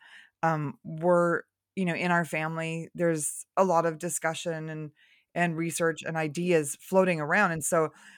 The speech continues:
we're not ignorant to the fact that, you know, there's,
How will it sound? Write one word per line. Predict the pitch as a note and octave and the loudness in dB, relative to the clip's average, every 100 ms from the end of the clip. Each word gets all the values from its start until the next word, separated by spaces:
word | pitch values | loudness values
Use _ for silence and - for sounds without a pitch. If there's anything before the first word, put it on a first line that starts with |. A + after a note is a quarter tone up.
| _ | _
we're | G3 | 4
not | A#3+ - | 6 8
ignorant | G#3 G3 E3+ | 6 4 0
to | E3 | -2
the | C#3+ | 0
fact | F3+ D#3 C#3+ E3 | 2 0 -2 -2
that, | D3 C#3+ - - _ _ _ - | -2 -2 -6 -16 _ _ _ -8
you | G3+ E3+ | -2 0
know, | C#3+ | 2
there's, | D#3 D3 - | 2 0 -4